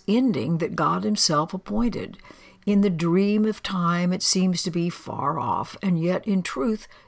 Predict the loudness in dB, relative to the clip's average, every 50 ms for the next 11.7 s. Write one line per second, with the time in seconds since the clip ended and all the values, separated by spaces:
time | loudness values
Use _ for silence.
0 | _ _ -4 -2 -2 -2 -4 -4 -4 -2 0 0 2 2 0 0 -2 -2 -4 -4
1 | -2 -4 -6 -8 -10 -14 -20 -20 -20 -20 -20 -16 -6 -2 0 2 4 6 4 4
2 | 4 2 2 2 2 4 4 2 2 2 2 0 0 0 -2 -4 -4 -2 -2 -2
3 | 0 0 0 0 0 0 -2 -4 -2 0 4 4 4 4 4 0 -2 -2 -2 -4
4 | -4 -4 -2 0 0 2 2 2 0 -4 -6 -6 -4 -2 -2 -2 -2 -6 _ _
5 | _ _ -4 -4 -2 -4 -6 -6 -6 -6 -6 -6 -6 -6 -10 -10 -10 -10 -10 -10
6 | -10 -10 -12 -14 -18 -18 -18 -18 -18 -18 -8 -6 -2 -2 0 0 0 0 -2 -2
7 | -2 -4 -2 -4 -6 -2 0 2 2 2 2 -2 -4 -6 -8 -12 -16 -20 -20 -20
8 | -20 -14 -12 -10 -4 0 2 4 4 4 2 0 0 0 0 2 2 0 0 0
9 | 0 0 2 2 0 0 0 -4 -6 -6 -8 -8 -4 0 0 0 0 -2 -4 -10
10 | -16 -14 -8 -6 -4 -2 -2 -2 -2 -2 -2 -2 -4 -4 -2 -2 -2 -2 -4 -6
11 | -10 -12 -12 -10 -12 -12 -10 -8 -6 -4 -4 -4 -4